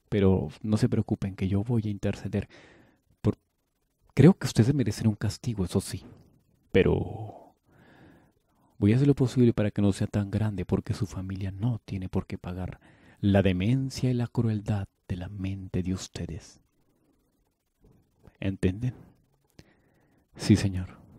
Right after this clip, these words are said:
Sí, sí, señor. Bueno, cuéntenme. ¿Qué fue lo que hicieron? Con lo que sea que me digan, está bien, ¿vale?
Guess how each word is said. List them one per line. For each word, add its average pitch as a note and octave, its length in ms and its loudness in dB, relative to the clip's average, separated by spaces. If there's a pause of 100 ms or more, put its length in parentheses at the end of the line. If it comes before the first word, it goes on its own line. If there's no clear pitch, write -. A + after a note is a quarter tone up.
(640)
Sí, D#3 260 6
sí, B2+ 100 0
señor. B2+ 460 0 (1120)
Bueno, F#2 400 -2 (1400)
cuéntenme. G#2 500 0 (1200)
¿Qué B2+ 100 -2
fue A#2 160 6
lo G2 80 8
que - 100 -6
hicieron? - 420 -6 (420)
Con A2+ 180 8 (100)
lo D3+ 240 8
que B2 140 0
sea F3 200 2
que F3+ 140 -2
me D3 120 2
digan, G2+ 420 0 (380)
está B2+ 260 0
bien, - 220 -6 (280)
¿vale? C#3+ 280 0